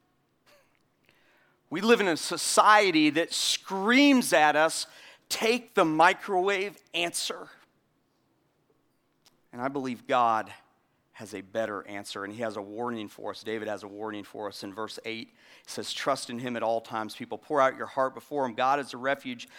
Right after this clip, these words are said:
And then in verse nine, he says this, "Those of low estate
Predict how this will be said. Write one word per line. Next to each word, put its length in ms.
And 120
then 100
in 80
verse 280
nine, 380
he 120
says 320
this, 260
"Those 340
of 140
low 320
estate 520